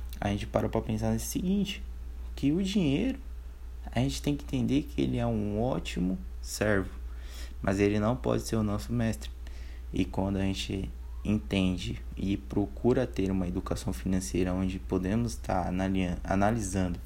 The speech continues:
o comportamento que temos quando recebemos um dinheiro a mais do que a gente costuma receber,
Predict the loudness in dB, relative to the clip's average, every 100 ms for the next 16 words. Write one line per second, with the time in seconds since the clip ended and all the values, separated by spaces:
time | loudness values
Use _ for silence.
0 | -8 -8 -8 -6 -6 -4 0 2 2 0
1 | 0 0 2 0 -2 -4 -2 -2 -2 -2
2 | -2 -4 -6 0 2 2 2 -2 -2 -2
3 | -2 0 0 0 -2 0 0 0 -2 2
4 | 2 2 2 4 4 4 2 -2 -2 -2
5 | -2 -4 -4 -6 -6 -2 -2 0 0 0
6 | 0 -2 -4 -4 -2 0 0